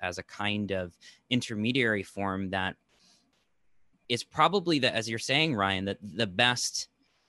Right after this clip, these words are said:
case scenario for making that transition as painless as possible and helping people, because the alternative to dissolve the state through neoliberal free markets, you know, h-,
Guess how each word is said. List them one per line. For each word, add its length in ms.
case 280
scenario 680
for 220
making 340
that 180
transition 720
as 220
painless 560
as 100
possible 680
and 80
helping 340
people, 320
because 320
the 140
alternative 760
to 80
dissolve 520
the 80
state 560
through 460
neoliberal 840
free 260
markets, 800
you 100
know, 240
h-, 100